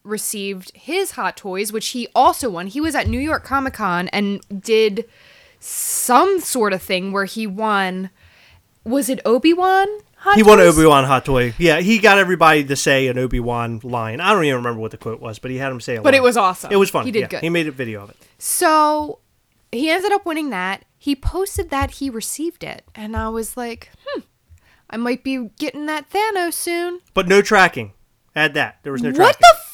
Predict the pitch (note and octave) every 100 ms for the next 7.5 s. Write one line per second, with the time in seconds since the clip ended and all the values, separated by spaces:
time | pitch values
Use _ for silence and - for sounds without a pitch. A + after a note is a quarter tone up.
0 | - A#4+ D5 D5+ F#3 - - _ _ B3
1 | D4 - _ - A#3 A3+ C4+ D#4 E4+ D4
2 | A3 C4+ C#4+ G4+ B4+ C#5+ C#5+ C5 F#4+ G#4+
3 | G#4+ F#4 G#3 D#3+ - C4 D4+ F3 D#3 _
4 | - A#4 F4+ G3+ F#3+ D#4+ A#4+ - G#4+ E4+
5 | G#3+ - G#4 F4+ E4 G3 - - - -
6 | D#4 E4+ - C#4 D4 D#4 C4+ G#3+ C4+ D#4
7 | F4 F4 A3+ B2